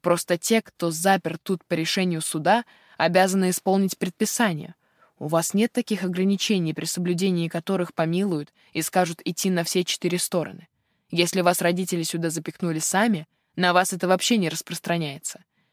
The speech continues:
Девять месяцев откукуете и пойдете своей дорогой. Моя мать провела тут пять лет, вообще не покидая пределов мертвого леса,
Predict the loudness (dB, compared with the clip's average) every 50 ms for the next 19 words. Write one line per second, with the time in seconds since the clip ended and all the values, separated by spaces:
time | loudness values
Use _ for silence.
0 | _ _ -6 0 6 6 8 8 6 4 2 2 2 2 0 -2 -4 -4 -6 -4
1 | -4 -4 -4 _ _ -20 _ -2 2 4 4 4 4 2 0 -4 -6 -6 _ _
2 | _ _ -8 -2 2 2 2 4 2 2 0 0 -2 0 0 2 2 2 2 2
3 | 2 2 2 0 -6 -8 -12 -16 -18 _ _ _ _ _ _ 0 2 2 4 4
4 | 4 4 2 2 0 0 0 0 2 2 2 2 0 0 -4 -2 0 0 0 2
5 | 0 0 -2 -2 -2 -6 -10 -20 _ _ _ 0 2 2 2 2 2 2 2 2
6 | 2 0 -2 -4 -6 -2 2 2 2 2 2 -2 -4 0 0 2 0 0 -2 -4
7 | -4 -4 -4 -6 -6 -6 -4 -2 -2 -2 -4 -6 -8 -12 -16